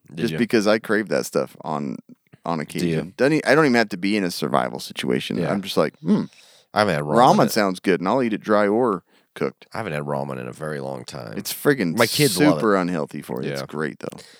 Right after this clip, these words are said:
Speaker 1: I used to, when I was little, we used to have, like, scrambled eggs in our ramen. Did you ever do
Speaker 2: I've
Speaker 1: that?
Speaker 2: done that.
Speaker 1: It's
Speaker 2: Mm-hmm.
Speaker 1: not bad.
Speaker 2: You makes, makes you think you're doing, like, egg drop soup,
Speaker 1: Yeah, kinda.
Speaker 2: but it's
Speaker 1: Yeah,
Speaker 2: not.
Speaker 1: it's not.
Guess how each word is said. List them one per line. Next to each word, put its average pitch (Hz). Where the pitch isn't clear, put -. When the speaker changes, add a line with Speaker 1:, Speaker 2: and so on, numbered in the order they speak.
Speaker 1:
I 107
used 131
to, 95
when 92
I 104
was 85
little, 101
we 76
used 85
to -
have, 76
like, 69
scrambled 78
eggs 87
in 117
our 127
ramen. 127
Did 82
you 110
ever 123
do 120
Speaker 2:
I've 95
Speaker 1:
that? -
Speaker 2:
done 90
that. 85
Speaker 1:
It's 98
Speaker 2:
Mm-hmm. 98
Speaker 1:
not 69
bad. 57
Speaker 2:
You -
makes, 98
makes 101
you 82
think 87
you're 80
doing, 80
like, 76
egg 87
drop 80
soup, 87
Speaker 1:
Yeah, 71
kinda. 67
Speaker 2:
but 82
it's -
Speaker 1:
Yeah, 73
Speaker 2:
not. -
Speaker 1:
it's -
not. -